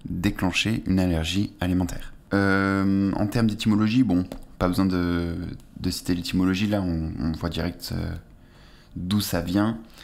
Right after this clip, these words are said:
Ensuite, euh, en pratique, ben, en pratique c'est hyper intéressant, comme ce que j'ai dit là à l'instant, euh, par rapport aux consultations, mais, euh, rien que le fait de comprendre les mécanismes des allergies croisées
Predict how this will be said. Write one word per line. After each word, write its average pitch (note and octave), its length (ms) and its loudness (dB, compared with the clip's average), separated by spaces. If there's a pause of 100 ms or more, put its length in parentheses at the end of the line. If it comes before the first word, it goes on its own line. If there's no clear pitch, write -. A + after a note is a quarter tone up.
(300)
Ensuite, - 540 -4
euh, F#2 600 0 (380)
en F#2 120 2
pratique, C#3 480 0
ben, F#2 100 0
en F2 40 0
pratique - 260 -4
c'est - 140 -4
hyper F2 200 0
intéressant, G2+ 420 2 (240)
comme F#2+ 180 4
ce - 60 -6
que G2 100 0
j'ai F2+ 100 0
dit F#2 140 0
là G2+ 140 4
à F#2+ 40 2
l'instant, F2+ 440 0
euh, E2 40 0
par E2+ 160 -2
rapport E2+ 200 0
aux E2+ 40 -2
consultations, - 640 0
mais, F2+ 240 2
euh, E2 200 2 (280)
rien G#2 300 2
que F2+ 360 0 (580)
le - 220 0
fait A2 120 2
de F2+ 80 2
comprendre G2 320 4
les F2+ 80 4
mécanismes G#2 920 4
des E2 180 0
allergies E2 320 0
croisées F2 380 -2